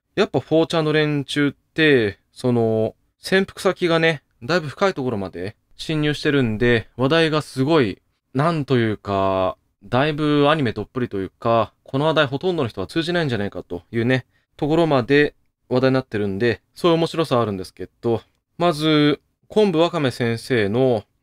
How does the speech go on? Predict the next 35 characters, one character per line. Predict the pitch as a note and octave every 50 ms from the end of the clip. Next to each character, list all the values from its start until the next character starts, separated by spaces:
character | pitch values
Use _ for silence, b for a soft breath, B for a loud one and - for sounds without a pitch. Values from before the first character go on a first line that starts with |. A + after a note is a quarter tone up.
| _ _ -
「ジ | B2+ F3
ャ | G3+ F#3+
ヒ | - G3 F#3
ー | D3+
様 | - D3+ C3 B2
っ | A#2+ -
て | _ - A2+
ジ | G2+ D3+
ャ | D#3+
ヒ | - - D#3+
ー |
様 | - - A#2+ A2 G#2+
が | G2+ F#2+ -
書 | - A#2+
い | A2+
て | - -
た | - F2+
ん | F2 D#2+
だ」 | D#2 E2+ D#2+ - _ _ _ _
と | _ A#2+ A2+
い | A2+ A2 A2 A#2 C3+ C3
う | G#2 - _ _ -
衝 | - D#3+ D#3+
撃 | D3+ C#3 C#3
の | D3 C#3
ツ | - - D3+
イ | C#3
ー |
ト | - A2+
に | G2+
対 | - A#2 G#2 F#2+
し | - - -
て、 | - - C3+ C3 B2 G#2+ - _ _ _ _ _
「こ | _ - D#3
れ、 | D#3 D#3+ D#3 -